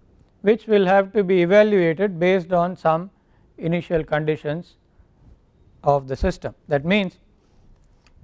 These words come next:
at t equal to zero, delta will be equal to gamma. So, gamma then represents the angle which the d axis of the reference frame makes with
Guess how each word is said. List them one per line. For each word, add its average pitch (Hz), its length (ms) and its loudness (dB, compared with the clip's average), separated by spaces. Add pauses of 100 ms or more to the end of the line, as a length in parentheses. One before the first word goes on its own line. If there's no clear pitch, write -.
(1000)
at 165 320 2 (460)
t 233 380 2
equal 208 340 2
to 180 120 -2
zero, 233 460 4 (320)
delta 196 500 4
will 185 140 0
be 180 180 2
equal 170 280 -4
to 151 80 -2
gamma. 156 460 0 (600)
So, 180 240 0
gamma 208 520 6
then 196 240 0
represents 190 680 0 (380)
the 170 180 -6
angle 220 520 2
which 190 340 -2
the 170 160 -2
d 208 280 2
axis 202 560 0
of 180 160 -2
the 160 100 2
reference 165 460 -2
frame 190 340 -2 (440)
makes 190 600 -2 (240)
with 202 240 2